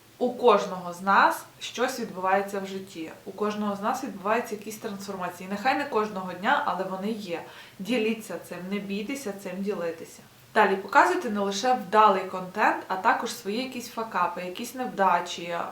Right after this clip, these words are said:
невдалий досвід, е, розчарування. Е, це буде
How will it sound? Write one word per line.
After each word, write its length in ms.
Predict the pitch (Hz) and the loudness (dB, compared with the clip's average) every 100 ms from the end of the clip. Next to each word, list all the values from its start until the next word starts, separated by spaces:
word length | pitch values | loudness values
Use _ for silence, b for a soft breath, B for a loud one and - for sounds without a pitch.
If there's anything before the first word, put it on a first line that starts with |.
| 180 175 175 175 | -2 0 -2 -2
невдалий 420 | 190 226 254 254 | 2 6 6 4
досвід, 640 | 190 190 190 190 185 190 185 | 0 0 0 -2 -8 -8 -8
е, 320 | 180 180 180 180 190 | -8 -6 -6 -4 -2
розчарування. 1080 | 202 208 247 247 208 185 185 170 175 165 160 - | -2 0 2 2 6 6 6 0 -4 -4 -4 -4
Е, 360 | 175 170 175 170 - - | -4 -2 -2 -4 -6 0
це 380 | 214 254 269 185 | 6 6 6 0
буде 440 | 190 214 233 208 | -2 4 4 2